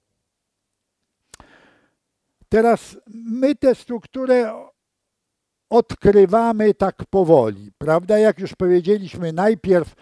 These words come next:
odkry-, tak jak strukturę powierzchni naszego globu odkrywaliśmy powoli, prawda? Najpierw nikomu nie przyszło do głowy, że to nie jest płaskie, no bo widać,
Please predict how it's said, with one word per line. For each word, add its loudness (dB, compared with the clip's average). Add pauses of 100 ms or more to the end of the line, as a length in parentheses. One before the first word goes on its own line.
(260)
odkry-, -4
tak -2
jak 2 (640)
strukturę -2 (240)
powierzchni -4
naszego -4
globu 0
odkrywaliśmy -2
powoli, -4
prawda? -2 (280)
Najpierw -2
nikomu -6
nie -6
przyszło -10
do -4
głowy, -4
że -8
to -4
nie -8
jest -4
płaskie, -6
no -6
bo -8
widać, -6